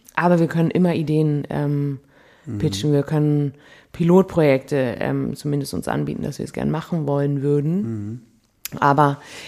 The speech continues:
Speaker 1: da ist die Abstimmung sehr eng und da gibt's auch, <laughs> dann kannst du nicht alles machen.
Speaker 2: Ja, ja, okay, aber ja, logisch. Aber das hat sich nicht, äh, verändert durch Accor?
Speaker 1: Nee.
Speaker 2: Nee,
Speaker 1: Ich
Speaker 2: das
Speaker 1: muss
Speaker 2: ist
Speaker 1: auch, ähm,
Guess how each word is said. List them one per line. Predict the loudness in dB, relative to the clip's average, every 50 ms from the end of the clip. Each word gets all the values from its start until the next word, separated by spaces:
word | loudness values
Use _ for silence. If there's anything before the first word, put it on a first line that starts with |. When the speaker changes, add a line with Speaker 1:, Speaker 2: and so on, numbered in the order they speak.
| -8 0
Speaker 1:
da | 4 4 6 6 6
ist | 6 4 4
die | 4
Abstimmung | 4 4 2 0 2 2 2 2 4
sehr | 4 4 4 2 2
eng | 2 2 2 2
und | 2 0 0 -2 -2
da | -2 -2 -2 -2 -4 -6 -10 -14 -20 _ _ _
gibt's | -10 -10 -8 -6 -4
auch, | 0 0
<laughs> | 0 0 -2 -6 -8 -8 -10 -18 -20 -20 -20 -10
dann | -2 0 2 4
kannst | 4 4 4 4
du | 4
nicht | 2 2 2
alles | 0 0 -2 -2
machen. | -2 -4 -4 -4 -4 -6 -8 -10 -12 -12 -14 -16 -16 -18 -16 -6 -2
Speaker 2:
Ja, | 0 2 2 4
ja, | 4 4 4 2 2
okay, | -2 -6 -6 -6 -6 -6 -6
aber | -8 -8 -10 -12 -12 -14 _ _ -20 -20 -20 -20 -20 -20 -20 -20 -20 _ -8
ja, | -8
logisch. | -6 -4 -6 -6 -6 -8 -10 -12 -14 -20 _ _ _ _ _ _ _ _ _ _ _ _ _ _ _ _ _ _
Aber | 0 2 4
das | 4 4
hat | 2 0
sich | 0 0
nicht, | 0 0 0 0 -6
äh, | -4 0 2 4 4
verändert | 4 2 2 2 4 4 2 2 2 2
durch | 2 2 2 2 0 -2
Accor? | -2 -2 -2 -2 -2 -2 -2 -4 -8 -12 _ _ _ -20 -20 0
Speaker 1:
Nee. | 2 4 4 4 2 -4 -14 -12 _
Speaker 2:
Nee, | -6 -6 -6 -6 -10 -18 -20 -18 -14 -4 2
Speaker 1:
Ich | 4 8
Speaker 2:
das | 8 10
Speaker 1:
muss | 8 8
Speaker 2:
ist | 6 4
Speaker 1:
auch, | 2 2 2 0 -4 -8 -4
ähm, | 0 0 0 0 0 -2